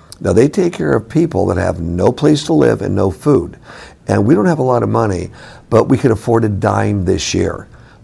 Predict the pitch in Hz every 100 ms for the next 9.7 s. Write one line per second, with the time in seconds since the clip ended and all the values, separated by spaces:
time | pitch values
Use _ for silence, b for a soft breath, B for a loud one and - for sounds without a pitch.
0 | - 117 131 127 - 113 147 139 143 131
1 | 120 104 101 101 98 82 85 151 156 175
2 | 160 151 113 - 110 101 90 90 92 92
3 | 90 92 87 85 85 98 127 131 - 123
4 | - 127 107 78 80 - B B B -
5 | 90 - 92 98 95 98 104 101 107 98
6 | 113 92 90 92 92 92 92 107 123 107
7 | 92 95 95 - - 117 113 110 110 107
8 | 107 107 95 B B B 185 165 127 -
9 | 107 104 95 92 87 85 82